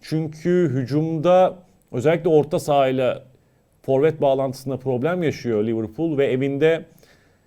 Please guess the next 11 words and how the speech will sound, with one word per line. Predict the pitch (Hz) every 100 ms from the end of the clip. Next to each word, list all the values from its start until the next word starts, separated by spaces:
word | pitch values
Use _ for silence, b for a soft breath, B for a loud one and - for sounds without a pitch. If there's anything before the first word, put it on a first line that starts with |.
| b _ _ _ - 117
bu | 107 101 170
üç | 180 - - - -
puanı | 143 143 139 151 147
daha | 127 147
çok | 147 -
isteyen | 113 - 131 123
taraf | 127 113 113
olacaktır. | 101 85 95 - - -
Kayserispor | 165 208 233 220 - 220 196
Beşiktaş | 185 - 220 208 156
mücadelesi | 156 160 151 135 139 135 - 202 220 208